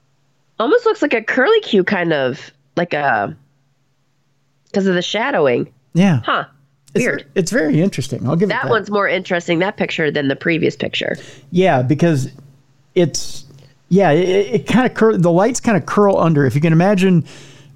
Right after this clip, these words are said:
Speaker 2: this is gonna be kind of a gross thought, but if you can imagine a donut you sit on when you have hemorrhoids, and
Speaker 1: <laughs>
Speaker 2: in the, in the underside of it is, has lights on it and it curls up towards the top.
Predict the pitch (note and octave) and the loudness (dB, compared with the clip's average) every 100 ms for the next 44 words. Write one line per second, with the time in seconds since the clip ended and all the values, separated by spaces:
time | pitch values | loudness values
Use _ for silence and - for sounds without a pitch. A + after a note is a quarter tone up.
0 | C3 - _ - - _ C#3+ B2+ B2 B2 | -6 -6 _ -20 -20 _ -4 0 0 0
1 | B2+ B2 - A#2+ B2 A#2+ A2 B2+ A#2+ - | 2 0 0 0 2 0 0 0 0 -2
2 | - A4 - - - C3+ B2+ - E3 E3+ | -6 -6 -6 -6 -2 0 -2 0 -2 -2
3 | - - - C4+ B3+ D4 D#4 C#4 A3 D3+ | -8 -6 -2 2 2 2 0 2 2 2
4 | F3+ F#3+ E3 E3 C#3 - D#3 C3 A#2+ C3 | 2 2 0 2 0 2 0 2 2 4
5 | C3 C#3+ C3+ E3 G#2 D#3+ C3 B2+ C3+ - | 4 4 4 2 2 2 2 2 -2 -6
6 | - - - - - A#3 G#3 G3 - - | -12 -14 -14 -14 -4 -2 2 2 0 -4
7 | - - _ - _ _ _ A#3+ G#3+ F#3+ | -8 -8 _ -20 _ _ _ 2 4 4
8 | G#3+ G3+ F#3+ G3 - - G#3+ G3 F#3 F#3 | 4 4 2 0 -6 -4 2 4 4 2
9 | - - F#3+ - B3+ C4 A#3 - E3 D3+ | -2 0 0 0 0 2 2 2 2 4
10 | C#3+ C#3 D3+ - - G3 C#3 E3 C3+ C#3+ | 2 2 0 -2 -8 -2 0 2 2 2
11 | E3 F#3 D3+ C3 B2+ E3 C3 - F#3+ F3 | 2 0 2 2 2 0 0 2 4 4
12 | C3 D#3 - - C#3 B2+ A#2 B2+ - D3+ | 2 -2 -4 0 2 2 0 -4 -2 -2
13 | C3+ - - | -2 -4 -8